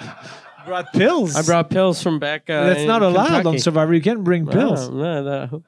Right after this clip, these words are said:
Speaker 1: <laughs> You were, you
Speaker 2: They
Speaker 1: have
Speaker 2: don't know.
Speaker 1: tricks.
Speaker 2: <laughs> I, I have tricks. I have fucking, I have my, I have my little secrets.
Speaker 1: <laughs> Okay. And,
Speaker 2: You want a
Speaker 1: uh,
Speaker 2: pill?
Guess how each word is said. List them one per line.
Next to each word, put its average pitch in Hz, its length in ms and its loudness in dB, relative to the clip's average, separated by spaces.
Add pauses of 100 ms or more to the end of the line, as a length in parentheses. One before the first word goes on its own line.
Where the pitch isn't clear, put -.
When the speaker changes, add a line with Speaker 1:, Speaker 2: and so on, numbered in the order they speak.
(140)
Speaker 1:
<laughs> 127 100 -6
You 175 160 2
were, 170 180 0 (640)
you 170 140 4
Speaker 2:
They 190 60 4
Speaker 1:
have 196 80 4
Speaker 2:
don't 170 120 4
know. 151 60 2
Speaker 1:
tricks. - 600 0
Speaker 2:
<laughs> - 60 -20
I, 196 200 0
I 208 60 0
have 240 280 -2
tricks. - 420 -2
I 185 180 -2
have 196 140 -4
fucking, 208 380 -6
I 190 100 -2
have 190 100 -4
my, 190 180 -4
I 180 300 -2
have 185 100 -4
my 180 260 -2
little 180 320 -6
secrets. - 640 -8
Speaker 1:
<laughs> - 80 -6
Okay. 214 840 2 (680)
And, 165 140 2
Speaker 2:
You 170 60 4
want 175 200 4
a 170 40 2
Speaker 1:
uh, 170 60 2
Speaker 2:
pill? 226 280 0